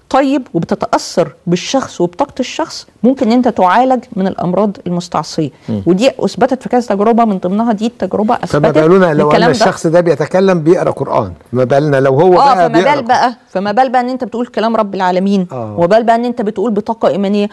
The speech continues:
Speaker 1: وما بال بقى إن ربنا قال لك إيه، "أنا عند ظن عبدي بي". فهو ده بقى اللي هو لك لما كان بيقولوا للمرضى إن أنت لازم تثق في الشفاء،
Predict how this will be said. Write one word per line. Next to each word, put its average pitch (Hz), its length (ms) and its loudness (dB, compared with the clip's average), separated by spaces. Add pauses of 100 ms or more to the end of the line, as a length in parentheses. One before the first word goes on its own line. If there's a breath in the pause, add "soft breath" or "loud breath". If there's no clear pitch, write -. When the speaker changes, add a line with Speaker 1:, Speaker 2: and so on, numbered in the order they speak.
(200 loud breath)
Speaker 1:
وما 190 180 2
بال 254 180 4
بقى 294 140 2
إن 269 100 -2
ربنا 240 340 0
قال 269 120 0
لك 247 160 -2
إيه، 240 240 0
"أنا 240 160 0
عند 226 200 -2
ظن 233 300 -2
عبدي 208 380 0
بي". 196 320 0 (220 loud breath)
فهو 240 260 4
ده 247 100 4
بقى 285 160 4
اللي 247 120 0
هو 269 160 2
لك 226 200 0
لما 220 160 -2
كان 240 120 -2
بيقولوا 247 340 0
للمرضى 214 380 2
إن - 360 -6
أنت 202 120 -2
لازم 247 260 2
تثق 247 340 -6
في - 100 -6
الشفاء، 165 440 -6